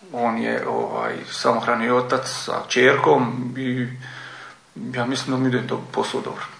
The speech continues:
Danas, evo vidim, <laughs> danas sam vidio i tu na pekari, na raskršću piše, „Tražim pekara”, na vratima.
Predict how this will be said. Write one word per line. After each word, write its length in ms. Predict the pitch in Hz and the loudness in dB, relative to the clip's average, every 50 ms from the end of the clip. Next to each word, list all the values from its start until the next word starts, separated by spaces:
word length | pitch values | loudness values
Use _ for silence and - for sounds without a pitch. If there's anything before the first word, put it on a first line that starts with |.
| - - - - - - _ _ | -20 -20 -20 -20 -20 -20 _ _
Danas, 500 | - 117 117 113 123 127 127 127 - - | -6 0 2 6 6 6 6 4 2 0
evo 140 | 131 127 123 | 2 4 6
vidim, 400 | 127 131 127 131 131 127 135 131 - - - 143 | 6 6 6 6 6 4 2 0 0 2 2 0
<laughs> 300 | 139 - - - - - | 0 0 -4 -4 -6 4
danas 280 | - 135 127 135 135 - | 8 8 10 10 8 6
sam 140 | - 139 131 | 4 4 4
vidio 280 | 139 139 131 131 127 | 6 8 8 8 8
i 120 | 127 127 127 | 8 6 4
tu 120 | 135 135 | 2 6
na 200 | 127 123 120 123 | 6 6 6 8
pekari, 540 | - 131 127 - 143 131 127 117 110 - - - - - - - - 117 113 123 120 | 6 4 8 8 8 8 8 6 2 -2 -2 -4 -4 -6 -6 -6 -4 -2 -2 -2 0
na 140 | 127 127 | 4 8
raskršću 600 | 127 127 135 151 151 - 202 185 151 - 160 151 151 | 10 12 12 12 10 10 8 6 6 6 2 0 0
piše, 240 | 165 156 - 143 131 | 2 4 4 6 8
„Tražim 280 | 147 143 139 123 120 | 8 8 8 8 6
pekara”, 360 | 117 123 120 - 104 - - | 6 6 6 6 2 0 0
na 80 | - 104 | 0 0
vratima. 400 | 101 107 107 107 - - - | 2 2 2 2 2 -2 -8